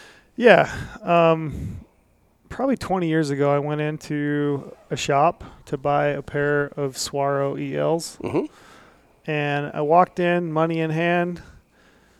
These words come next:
Speaker 1: Uh, I looked at the binoculars that they had available. I said, "I'd like to look through these E Ls." And then, uh, my brother had bought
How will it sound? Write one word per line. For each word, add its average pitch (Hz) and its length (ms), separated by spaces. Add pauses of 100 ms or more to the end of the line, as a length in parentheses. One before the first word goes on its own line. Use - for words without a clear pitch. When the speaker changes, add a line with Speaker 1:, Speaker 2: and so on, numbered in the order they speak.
(360)
Speaker 1:
Uh, 143 520 (680)
I 151 40
looked 151 240
at 151 80
the 143 60
binoculars 160 720
that 151 120
they 151 120
had 151 180
available. 190 760
I - 20
said, 147 400
"I'd 143 120
like 151 160
to 156 80
look 147 160
through 156 180
these 147 420 (100)
E 151 180
Ls." 151 480 (100)
And 139 200
then, 139 500
uh, 139 300
my 143 140
brother 160 540 (640)
had 139 240
bought 143 340